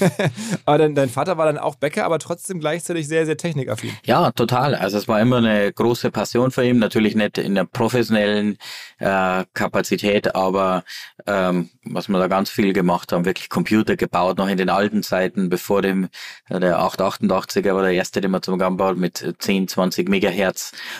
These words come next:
Speaker 2: Und, ähm, war ja auch spannend, was da alles entwickelt ist, was da für Dinge aufgekommen sind. Das war noch teilweise in dem Pre-Internet-Zeitalter.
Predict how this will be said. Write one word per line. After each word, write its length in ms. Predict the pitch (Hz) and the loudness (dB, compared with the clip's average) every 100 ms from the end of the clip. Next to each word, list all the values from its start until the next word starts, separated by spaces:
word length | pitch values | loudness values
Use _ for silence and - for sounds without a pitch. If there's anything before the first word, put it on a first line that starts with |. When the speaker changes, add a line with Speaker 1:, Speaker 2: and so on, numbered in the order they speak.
| - | -16
Speaker 2:
Und, 600 | - 107 98 95 92 - | 0 2 2 2 -2 -2
ähm, 280 | 92 90 87 - - - | 0 0 -2 -6 -16 -2
war 120 | 107 | 2
ja 120 | 123 | 2
auch 40 | 113 | 0
spannend, 460 | - - 143 131 | -2 0 2 2
was 160 | 110 - | 2 0
da 100 | 107 | 0
alles 180 | 104 107 | 2 0
entwickelt 460 | 101 127 131 127 | 0 0 2 2
ist, 180 | 98 90 | 2 0
was 140 | 95 | -2
da 120 | - 101 | 0 -2
für 100 | 92 | 2
Dinge 320 | 120 117 104 | 2 2 2
aufgekommen 420 | 95 - - 98 | 0 -4 -2 0
sind. 180 | 98 92 | 0 0
Das 100 | 92 | 0
war 140 | 98 | 2
noch 160 | 95 95 | 0 0
teilweise 340 | 107 98 95 | 0 2 2
in 60 | 95 | 0
dem 140 | 92 | 0
Pre-Internet-Zeitalter. 1500 | - 107 110 104 113 107 95 - 98 92 87 95 90 95 90 | 0 2 2 2 2 2 0 -2 -2 0 2 2 2 0 -2